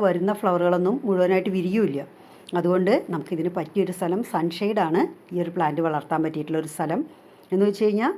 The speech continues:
കുറച്ച് വെയിൽ, കുറച്ച് സമയത്തെ വെയിൽ, രാവിലെയൊക്കെ കുറച്ച് സമയം നമ്മുടെ ഓർക്കിഡുകളുടെയൊക്കെ പോലെ തന്നെ കുറച്ച് സമയത്ത് ഒരു വെയിൽ കിട്ടിക്കഴിഞ്ഞാൽ നന്നായിട്ട് ഇതിൽ പൂക്കളുണ്ടാവും. പൂക്കളുണ്ടാവുന്നതിന് വേണ്ടിയിട്ട്,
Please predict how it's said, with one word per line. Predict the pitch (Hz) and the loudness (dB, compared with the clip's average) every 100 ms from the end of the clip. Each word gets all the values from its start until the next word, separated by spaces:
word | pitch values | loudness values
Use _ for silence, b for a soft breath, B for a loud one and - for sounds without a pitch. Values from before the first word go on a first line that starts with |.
| - | -4
കുറച്ച് | 156 - - 285 - 196 | -6 -8 -6 -6 -4 0
വെയിൽ, | 180 180 - - | 2 2 0 0
കുറച്ച് | 202 202 294 | -4 0 0
സമയത്തെ | 233 208 214 | 0 0 0
വെയിൽ, | 190 139 127 - _ _ _ - 226 | 0 -2 -6 -14 _ _ _ -6 0
രാവിലെയൊക്കെ | 226 240 233 233 | 2 4 2 2
കുറച്ച് | 226 226 247 | 0 0 -2
സമയം | 226 214 208 | 0 0 0
നമ്മുടെ | 202 202 202 - | 2 0 0 -2
ഓർക്കിഡുകളുടെയൊക്കെ | 196 190 190 190 185 190 190 | -2 -2 0 2 0 0 0
പോലെ | 196 180 | 0 0
തന്നെ | 180 185 | -2 -4
കുറച്ച് | 180 170 - 247 | -6 -8 -8 -2
സമയത്ത് | 190 170 175 | -2 0 -2
ഒരു | 170 | -2
വെയിൽ | 156 160 | -2 -2
കിട്ടിക്കഴിഞ്ഞാൽ | 156 151 165 165 311 - B B B 180 | -4 -4 -2 0 -2 -4 B B B -4
നന്നായിട്ട് | 156 170 196 190 | 0 2 0 0
ഇതിൽ | 165 170 170 | -2 -2 -2
പൂക്കളുണ്ടാവും. | 180 165 160 160 151 180 311 - - _ _ _ _ _ _ - _ _ | -2 -2 -2 0 2 0 0 -6 -20 _ _ _ _ _ _ -20 _ _
പൂക്കളുണ്ടാവുന്നതിന് | 214 202 214 220 202 202 208 208 | -4 0 0 2 4 4 2 2
വേണ്ടിയിട്ട്, | 202 202 196 | 2 2 4